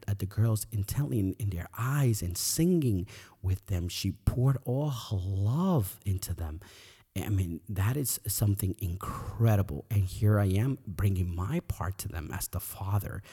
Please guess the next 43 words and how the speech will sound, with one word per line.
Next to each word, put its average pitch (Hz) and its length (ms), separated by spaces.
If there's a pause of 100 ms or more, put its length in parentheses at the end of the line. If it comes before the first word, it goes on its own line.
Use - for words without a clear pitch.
(300)
as - 120
the 107 100
one 98 200
who 92 180
loves 90 420
them 82 180
and - 160
cares 98 420
for - 180
them - 220
and 85 160
protects - 500
them 76 280 (360)
and 92 160
gives 98 360
them 90 260 (320)
the, - 180
the 101 160
things 98 340
that 92 120
they 90 80
need 92 320
in 85 260
life 78 360
and - 100
sits - 220
down 95 320
with 95 140
them, 73 120
has 85 240
conversation, 90 840
impart - 360
wisdom 90 540
and 76 140
strength 95 520
and - 200
courage. 92 400 (500)
Uh, - 80 (100)
all 135 220
these 175 200
things 151 240
that 120 120
are 113 140